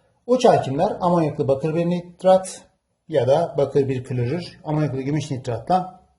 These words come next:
yer değiştirme tepkimesi vererek çökelti oluştururlar. Substratınız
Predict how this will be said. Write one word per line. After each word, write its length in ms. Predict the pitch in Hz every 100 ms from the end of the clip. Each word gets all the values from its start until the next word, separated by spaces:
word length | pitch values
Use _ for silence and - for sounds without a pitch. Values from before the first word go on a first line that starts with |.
| _
yer 360 | 139 165 185 151
değiştirme 560 | 156 131 - 135 123
tepkimesi 580 | 120 135 - 120 104 107
vererek 560 | 117 175 175 170 170 - _ -
çökelti 520 | 143 123 123 113 156
oluştururlar. 840 | 117 95 - 110 104 101 - _ _ _ _ _ _ _
Substratınız 960 | - - 254 247 202 185 151 147 143